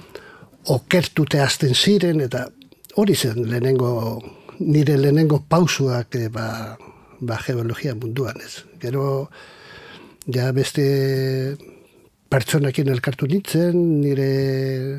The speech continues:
zaletasun berdina zeukatenak, bai Bartzelona, Castellonen, Frantzian,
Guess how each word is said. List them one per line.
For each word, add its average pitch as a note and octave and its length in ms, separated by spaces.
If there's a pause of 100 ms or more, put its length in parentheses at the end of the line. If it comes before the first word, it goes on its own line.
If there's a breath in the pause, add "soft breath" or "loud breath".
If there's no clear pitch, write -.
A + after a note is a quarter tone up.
(160)
zaletasun C#3 640
berdina B2+ 380
zeukatenak, D#3+ 760 (540 loud breath)
bai B2 180
Bartzelona, D#3+ 800
Castellonen, D3 800
Frantzian, C#3+ 800